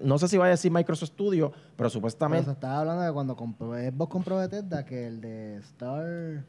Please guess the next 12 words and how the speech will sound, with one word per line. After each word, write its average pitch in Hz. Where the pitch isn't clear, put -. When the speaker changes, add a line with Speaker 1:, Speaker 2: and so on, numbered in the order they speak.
Speaker 1:
Starfield. -
Speaker 2:
Starfield 123
se -
iba 135
entonces 147
a -
convertir 139
en 139
un 143
exclusivo 127
de 139
Xbox. -